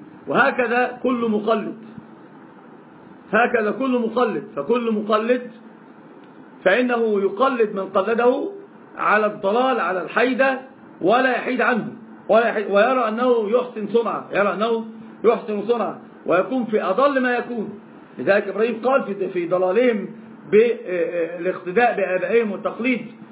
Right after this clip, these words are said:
آه، الآباء في الشرك بالله جل في علاه: "لقد كنتم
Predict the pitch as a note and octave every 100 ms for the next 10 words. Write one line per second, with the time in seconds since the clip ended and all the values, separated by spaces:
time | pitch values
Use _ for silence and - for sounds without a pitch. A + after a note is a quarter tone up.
0 | - - C3 D#3 F3 F3+ G3 A#3 G#3+ -
1 | D#3+ - B3 - F#3 G3 F#3+ F3 F3+ D3
2 | D#3+ A#3+ C4 - - - - E3+ F#3 -
3 | A#3 A3+ G#3